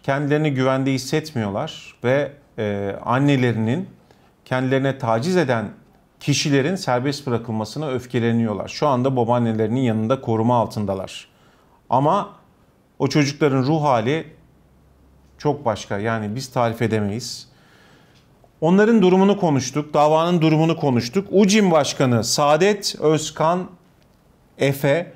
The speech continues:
bu işin takipçisi ve çok çarpıcı bir şey, e, söyledi benim sorum üzerine. "Böyle çok dava var mı?" dedim. "Evet." dedi.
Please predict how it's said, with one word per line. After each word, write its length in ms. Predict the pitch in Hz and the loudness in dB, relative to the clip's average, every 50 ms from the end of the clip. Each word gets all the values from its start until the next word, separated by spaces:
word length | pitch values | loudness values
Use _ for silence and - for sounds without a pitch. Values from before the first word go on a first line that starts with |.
| - _ _ _ _ _ _ _ _ _ _ _ _ - | -20 _ _ _ _ _ _ _ _ _ _ _ _ 2
bu 100 | 160 190 | 2 2
işin 260 | 196 180 - 196 180 | 2 2 0 -2 -2
takipçisi 840 | 180 165 151 147 147 - 131 - - - - - - 151 165 180 165 - _ _ - | 0 2 0 0 0 -4 -10 -12 -12 -14 -10 -6 -4 -4 -4 -6 -8 -16 _ _ -6
ve 320 | 131 147 160 170 165 - - - _ - | -2 0 0 0 0 -4 -8 -16 _ -2
çok 220 | - 180 175 180 | -2 -2 -2 0
çarpıcı 480 | - 156 135 135 120 - 123 131 151 135 | 0 0 0 0 -2 -4 -8 -6 -6 -6
bir 60 | 123 | -6
şey, 180 | - - 135 | -4 -4 -4
e, 100 | 127 123 123 - - 87 139 135 - - - - - - - - - - | -4 -4 -8 -14 -20 -20 -18 -16 -16 -16 -14 -14 -16 -16 -16 -16 -16 -16
söyledi 600 | - - - 120 110 104 101 98 113 143 160 156 - - _ - | -12 -6 -4 -2 -2 -2 -4 -6 -6 -8 -10 -10 -14 -18 _ -4
benim 200 | 127 123 123 120 | -2 -2 -2 -2
sorum 340 | 120 120 123 113 110 113 113 | -4 -4 -4 -4 -2 -2 -4
üzerine. 460 | 101 92 104 101 98 107 131 156 156 - - - _ _ _ _ _ - | -4 -4 -4 -4 -4 -6 -6 -8 -10 -12 -20 -20 _ _ _ _ _ -2
"Böyle 240 | 131 175 190 185 175 | -2 0 0 0 -2
çok 240 | - 180 160 - | -4 -6 -4 0
dava 320 | - 143 135 135 139 147 143 | 0 2 2 4 4 2 4
var 180 | 143 151 151 | 4 2 2
mı?" 160 | 139 127 110 92 | 2 0 -2 -2
dedim. 260 | 101 92 - 135 147 - - _ _ _ _ _ _ _ _ _ _ - | -4 -4 -6 -8 -12 -14 -20 _ _ _ _ _ _ _ _ _ _ -2
"Evet." 320 | 135 151 156 147 156 - | 0 0 0 0 -2 -4
dedi. 340 | 110 101 95 123 143 120 | -6 -4 -4 -4 -6 -6